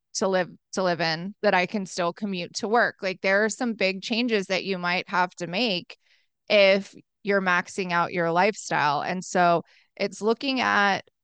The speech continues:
those types of aspects of your lifestyle and seeing what changes you can make. If you have a high car payment, that's a, also a really easy area to say, "How can I reduce my car payment per month?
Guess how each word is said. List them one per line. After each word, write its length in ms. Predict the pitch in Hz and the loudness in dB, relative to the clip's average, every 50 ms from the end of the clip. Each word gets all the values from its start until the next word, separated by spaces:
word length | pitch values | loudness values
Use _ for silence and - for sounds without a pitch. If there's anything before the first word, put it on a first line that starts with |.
| _ _ _ - | _ _ _ -14
those 520 | 165 160 196 180 180 190 202 208 196 - - | -4 0 2 4 4 4 2 0 -4 -8 -6
types 320 | - 208 190 170 214 - | -2 -2 0 0 -2 -4
of 80 | 214 165 | -4 -2
aspects 640 | - 170 170 175 185 - - 220 208 202 202 - - | 0 2 2 2 0 0 0 2 2 2 0 -2 -8
of 100 | 185 175 | -6 -4
your 180 | 180 180 175 | -4 -2 -2
lifestyle 800 | 175 175 175 185 190 - - - 208 208 208 214 220 240 254 254 - _ _ _ _ _ _ _ _ | -2 -2 -2 -4 -6 -8 -4 0 2 4 4 6 4 4 2 -2 -8 _ _ _ _ _ _ _ _
and 160 | - 208 220 202 | -8 -8 -8 -2
seeing 260 | - 240 220 220 226 | -2 -2 -2 0 -2
what 160 | 220 - - | -4 -4 -4
changes 480 | - - 202 196 190 180 185 180 180 180 | -6 -6 -6 -6 -4 -4 -4 -6 -4 -4
you 120 | 175 165 | -6 -6
can 180 | - 214 180 165 | -6 -8 -6 -6
make. 240 | 151 147 147 - - - | -6 -6 -6 -8 -6 -8
If 140 | 202 202 | -8 -6
you 220 | 226 220 240 277 302 | -4 -4 -4 -4 -4
have 280 | 294 311 330 320 320 | -2 0 0 2 2
a 100 | 320 302 | 2 0
high 320 | 262 202 190 160 160 165 185 - | 0 0 0 0 0 0 -2 -4
car 260 | - - 180 175 175 | -4 -2 -2 -2 0
payment, 540 | - 233 226 208 208 220 226 220 - 190 - _ - 175 - | -2 -2 -2 0 0 0 0 0 -2 -6 -16 _ -20 -8 0
that's 360 | - 202 202 208 214 - - | 4 4 6 6 4 2 0
a, 160 | 240 220 208 - - | -2 -2 -2 -4 0
also 640 | - 185 185 180 - - 202 185 180 180 175 175 170 - _ _ _ _ _ _ - | 0 2 2 2 0 0 0 2 2 2 2 0 -2 -6 _ _ _ _ _ _ -2
a 100 | 202 202 | 0 0
really 380 | 185 180 208 202 196 196 202 185 | 0 2 0 2 2 2 -2 -2
easy 460 | - - 196 190 190 180 202 190 - | -4 -4 -4 -4 -2 -2 -4 -2 -2
area 560 | 175 175 175 175 185 190 196 196 202 202 214 - _ _ _ - | 0 0 0 0 0 2 2 2 2 2 0 -4 _ _ _ -8
to 100 | 208 196 | -8 -4
say, 240 | - 202 180 175 180 | -2 0 0 0 -2
"How 300 | 202 - 214 190 190 202 | -2 0 2 2 2 2
can 200 | - - 240 233 | 0 -2 -2 0
I 140 | 185 185 185 | 2 2 2
reduce 540 | 185 190 196 180 165 190 185 185 175 - | 0 -2 -4 -4 -4 -4 -4 -4 -4 -4
my 160 | 190 175 170 170 | -4 -4 -4 -4
car 280 | - - 165 165 170 | -4 -2 -2 -2 -2
payment 440 | 165 - 175 160 165 165 156 - - _ _ | -2 -4 -8 -8 -8 -8 -10 -12 -14 _ _
per 100 | 175 170 | -8 -6
month? 260 | 165 160 - - - | -6 -6 -8 -8 -10